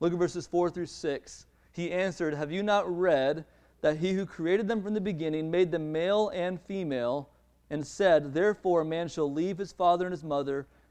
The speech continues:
and hold fast to his wife, and the two shall become one flesh'? So they are no longer two, but one flesh. What therefore God has joined together, let not man separate."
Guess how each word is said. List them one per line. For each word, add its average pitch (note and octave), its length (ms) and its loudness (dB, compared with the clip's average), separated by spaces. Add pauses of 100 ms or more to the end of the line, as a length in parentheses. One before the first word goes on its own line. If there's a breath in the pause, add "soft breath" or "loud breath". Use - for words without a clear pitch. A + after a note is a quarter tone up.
and D3 80 -6
hold C3+ 200 -2
fast D#3+ 320 2
to F3+ 80 -4
his D3 140 -4
wife, A#2+ 380 -2
and C3 100 -6
the B2 60 -6
two E3 280 -6
shall E3+ 200 -4
become C3+ 500 -4 (100)
one B2 260 -2
flesh'? A#2 580 -6 (600)
So - 120 -8
they D3 100 4
are D3 60 4
no D3+ 160 2
longer D#3 260 0
two, G3 320 -2
but F3 160 -2
one E3+ 240 -2
flesh. - 560 -4 (560)
What D3 220 -2
therefore E3 480 0
God D3+ 320 2
has F3 100 -6
joined F3 280 -6
together, C#3+ 440 -2
let B2 180 -4
not C3+ 440 -2
man C3 440 -4 (100)
separate." A2 640 -8